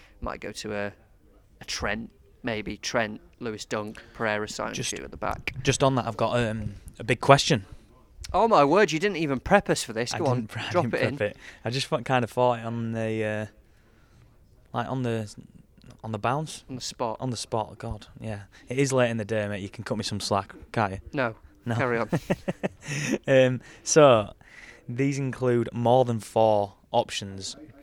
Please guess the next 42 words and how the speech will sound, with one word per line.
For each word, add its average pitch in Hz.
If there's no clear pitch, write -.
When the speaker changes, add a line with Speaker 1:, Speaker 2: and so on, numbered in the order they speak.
Speaker 2:
but -
hear 120
me 110
out. 95
So, 113
obviously, 120
just 135
over 113
the 104
halfway 107
point 104
in 98
the 95
season, 107
who 135
will 135
be 113
the 107
highest? 110
Who 139
will 135
finish 110
as 101
the 98
highest 117
scoring 107
player 101
in 101
fantasy 101
football 98
this 95
season? 98
Will 110
it 101
be -
A, 127
any 127
of 110
the 107
Liverpool 104
defenders? 123
Currently, 107